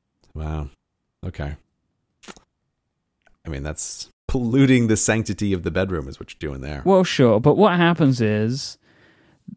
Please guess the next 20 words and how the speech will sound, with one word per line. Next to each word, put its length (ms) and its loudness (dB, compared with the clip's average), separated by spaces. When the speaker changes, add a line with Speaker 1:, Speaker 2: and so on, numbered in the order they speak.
Speaker 2:
I 260 6
do 260 6
this, 540 0
I 100 2
see 220 2
if 100 2
there's 160 4
anything 440 4
urgent, 580 0
I 60 0
respond 480 2
to 120 -2
anything 360 4
that 120 2
I 60 2
wanna 220 4
respond 440 2
to, 380 -2
and 220 4
then 560 4